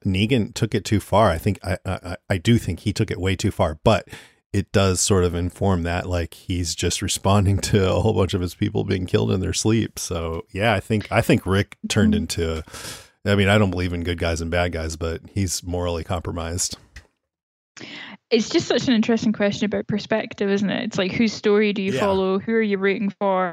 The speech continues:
Speaker 2: And yeah, they, they definitely, Rick's group did some pretty terrible things. Um, but we're biased, aren't we? Because we follow them from the start. But I
Speaker 1: Yeah.
Speaker 2: think you're asking a really important question, and I don't know the full answer, to be honest.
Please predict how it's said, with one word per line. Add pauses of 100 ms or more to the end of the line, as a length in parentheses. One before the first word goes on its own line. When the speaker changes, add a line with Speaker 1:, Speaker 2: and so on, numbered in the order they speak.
(260)
Speaker 2:
And
yeah,
they,
they
definitely,
Rick's
group (340)
did
some
pretty
terrible
things. (100)
Um, (840)
but
we're
biased,
aren't
we?
Because
we
follow
them
from
the
start.
But
I
Speaker 1:
Yeah.
Speaker 2:
think
you're
asking
a
really
important
question,
and
I
don't
know
the
full
answer,
to
be
honest.